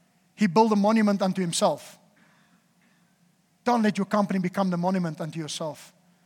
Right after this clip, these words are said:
Don't let how you live your life become the monument unto yourself, because he had no son. Well, that's not true. Samuel two, verse fourteen.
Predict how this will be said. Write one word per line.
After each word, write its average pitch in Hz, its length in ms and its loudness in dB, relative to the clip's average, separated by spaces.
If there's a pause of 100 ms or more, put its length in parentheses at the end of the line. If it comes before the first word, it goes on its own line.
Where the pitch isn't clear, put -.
(420)
Don't 247 220 4
let 240 140 4
how 214 140 2
you 214 160 2
live 202 160 0
your 196 100 0
life 196 220 0
become 190 300 -4
the 185 60 -2
monument 190 400 -2
unto 175 140 -6
yourself, 165 340 -6 (180)
because 208 220 -2
he 214 60 4
had 220 140 4
no 214 120 0
son. 190 320 -2 (220)
Well, - 180 4
that's 247 240 0
not 208 200 -2
true. 240 260 -2 (600)
Samuel 180 680 0 (500)
two, 233 260 -4
verse 175 180 -4
fourteen. 175 500 -8